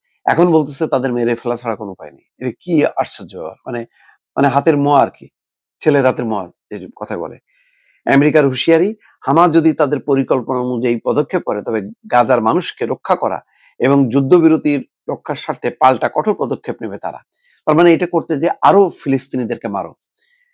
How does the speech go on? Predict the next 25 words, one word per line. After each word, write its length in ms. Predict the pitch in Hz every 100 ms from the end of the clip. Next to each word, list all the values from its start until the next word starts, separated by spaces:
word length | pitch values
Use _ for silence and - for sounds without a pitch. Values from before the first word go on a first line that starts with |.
| _ -
আমেরিকার 440 | 139 143 147 147
বিদেশ 300 | 123 135 143
দপ্তরের 440 | 127 131 143 139
এই 220 | 131 - 120
বিবৃতির 840 | 120 113 110 - 123 127 143 - _ -
পরে 240 | 123 156
প্রতিক্রিয়া 480 | 175 - 113 120 110
দিল 120 | 107
হামাস, 340 | 110 117 165 -
তারা 160 | 110
স্পষ্ট 360 | 110 - 135 139
জানিয়ে 260 | 135 113
দিল 160 | 113 143
সংঘর্ষ 560 | 143 113 107 - - 120
বিরতি 520 | 98 104 - - 107
লঙ্ঘনের 420 | 98 120 139 139
কোনো 180 | 131 110
উদ্দেশ্য 500 | 92 87 110 208 226 _ _ _
তাদের 280 | 110 - 80
নেই। 220 | 67 - _ _ _ _ _ _ _
এই 220 | - 240 233 -
পাল্টাপাল্টি, 880 | 170 165 170 160 131 - 139 113 - _ -
তার 140 | 156
মানে 240 | 170 175 151
দেখেন 380 | 120 - 139